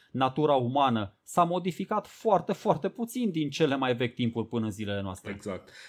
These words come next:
Speaker 2: Noi folosim istoria, până la urmă, ca să descoperim mai multe despre natura umană. Recunosc, ăsta este un lucru, o observație personală asupra efectului pe care îl are descoperirea diverselor epoci,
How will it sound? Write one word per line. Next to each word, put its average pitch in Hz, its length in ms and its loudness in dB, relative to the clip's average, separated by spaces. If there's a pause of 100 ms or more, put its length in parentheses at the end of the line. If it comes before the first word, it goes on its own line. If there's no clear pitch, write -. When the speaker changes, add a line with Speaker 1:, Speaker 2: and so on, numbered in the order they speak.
Speaker 2:
Noi 139 200 -2
folosim 160 400 -4
istoria, 165 460 -2
până 165 220 -4
la 156 60 -6
urmă, 165 220 -6
ca 160 180 -2
să 151 340 -4 (180)
descoperim 135 580 -2
mai 143 120 -2
multe 143 240 -6
despre 127 340 -6
natura 127 320 -4
umană. 123 640 -4
Recunosc, 113 720 -2 (120)
ăsta 120 320 -2
este 131 200 -4
un 123 160 -2
lucru, 120 260 -6
o 117 220 -2
observație 117 600 -4
personală 117 760 -6 (440)
asupra 117 520 -4 (440)
efectului 120 520 -4
pe 107 160 -8
care 107 220 -6
îl 107 140 -4
are 113 340 -4
descoperirea 107 1040 -4 (300)
diverselor 104 760 -4
epoci, 101 640 -6